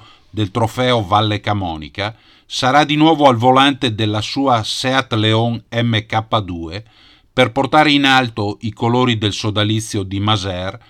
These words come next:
quelli della sua La Valle e di tutta la vallata agordina. In Nevegal ci sarà il rientro in gara di Matteo Magrin, pronto a rompere il ghiaccio dopo un lungo periodo di assenza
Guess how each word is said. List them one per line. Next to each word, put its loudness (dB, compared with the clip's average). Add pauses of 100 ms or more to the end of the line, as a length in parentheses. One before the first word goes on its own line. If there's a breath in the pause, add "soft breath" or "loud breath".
(400 soft breath)
quelli 4
della -2
sua 2
La 2
Valle -2 (280 soft breath)
e -2
di -2
tutta -4
la 2
vallata 2
agordina. -8 (720 soft breath)
In -2
Nevegal 4 (340 soft breath)
ci -8
sarà 6
il 4
rientro 2
in 2
gara 0
di -2
Matteo 4
Magrin, -2 (480)
pronto 2
a 6
rompere 2
il -4
ghiaccio -4 (280 soft breath)
dopo 0
un 2
lungo 2
periodo 0
di -6
assenza -6